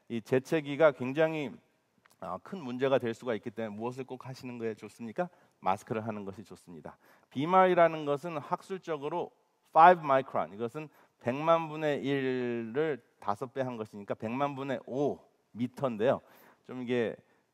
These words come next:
좀 마음에 와닿지 않으시죠? 백만 분의 오 미터가 어느 정도 되냐 하면은, 어, 제가 대충 계산을 해봤는데 물방울, 우리 비말 물방울 하나당,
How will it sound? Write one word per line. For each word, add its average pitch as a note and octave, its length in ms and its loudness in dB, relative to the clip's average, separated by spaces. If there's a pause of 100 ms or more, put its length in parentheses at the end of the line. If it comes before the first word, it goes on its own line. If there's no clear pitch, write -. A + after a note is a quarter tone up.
(120)
좀 G#2 520 -12
마음에 G#2+ 300 -2
와닿지 G2+ 440 -2
않으시죠? G2 540 -6 (400)
백만 D3+ 380 -2
분의 D#3 180 -4
오 C3 100 -2
미터가 C3+ 400 -2
어느 A#2 160 -2
정도 C3+ 280 -8
되냐 A2+ 320 -2
하면은, G2+ 500 -10 (800)
어, F2+ 200 -14
제가 G#2 200 -4
대충 G#2+ 320 -6
계산을 G#2+ 400 -4
해봤는데 A#2 480 -4
물방울, D3+ 1080 0
우리 B2 160 -8
비말 C#3 380 0
물방울 C3+ 500 0
하나당, F#3 760 0